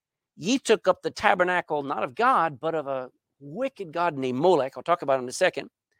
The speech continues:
"And you carried the star of your god Remphan, figures which he made to worship them. And I will carry you away beyond Jordan."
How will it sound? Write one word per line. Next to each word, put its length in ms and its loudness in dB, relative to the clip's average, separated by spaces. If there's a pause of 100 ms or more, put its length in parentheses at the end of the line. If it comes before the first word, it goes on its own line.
(600)
"And 460 2
you 100 -2
carried 380 4
the 80 0
star 500 6
of 160 2
your 220 4
god 320 2
Remphan, 640 -6 (880)
figures 580 0
which 140 -8
he 100 -6
made 260 -6
to 80 -10
worship 480 -4
them. 300 -16 (800)
And 100 -6
I 80 0
will 140 -2
carry 500 0
you 220 -6
away 420 -4
beyond 720 -10
Jordan." 500 -2